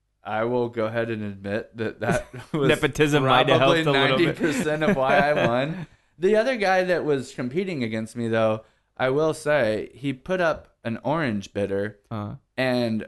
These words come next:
Speaker 1: while he was explaining to the group, uh, when
Speaker 2: His
Speaker 1: we had
Speaker 2: fly
Speaker 1: to
Speaker 2: was down?
Speaker 1: present it,
Speaker 2: <laughs> I'm
Speaker 1: no.
Speaker 2: just kidding.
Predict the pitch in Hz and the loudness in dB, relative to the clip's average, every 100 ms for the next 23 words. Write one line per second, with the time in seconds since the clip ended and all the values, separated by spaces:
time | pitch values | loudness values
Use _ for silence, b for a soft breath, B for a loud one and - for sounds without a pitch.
0 | - 110 127 143 156 156 135 117 92 - | -6 -2 0 0 -2 -4 -4 -6 -8 -6
1 | 120 135 139 120 107 - 120 113 107 92 | -4 -2 -2 -4 -4 -4 -2 0 -2 -6
2 | - _ - 107 101 90 - _ _ 98 | -12 _ -8 -4 -4 -6 -12 _ _ -10
3 | 107 123 131 123 - _ _ _ _ _ | -2 0 0 -2 -14 _ _ _ _ _
4 | 104 104 87 73 113 110 110 123 113 113 | -4 -2 -2 -4 -2 -2 2 2 2 0
5 | 123 120 117 101 117 135 104 - - 151 | -2 -2 -2 0 -2 -2 -4 -6 -4 0
6 | 120 113 208 196 - | 2 2 0 -2 -4